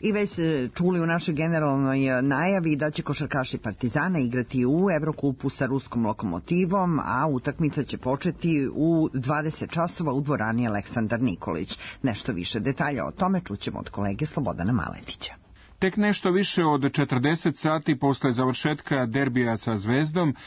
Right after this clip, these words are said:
Speaker 2: Partizan će ponovo na parket hale Aleksandar Nikolić.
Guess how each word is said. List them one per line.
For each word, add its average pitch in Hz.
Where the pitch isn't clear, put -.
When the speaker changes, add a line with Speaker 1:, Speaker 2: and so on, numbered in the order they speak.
Speaker 2:
Partizan 170
će 170
ponovo 170
na 147
parket 156
hale 147
Aleksandar 127
Nikolić. 120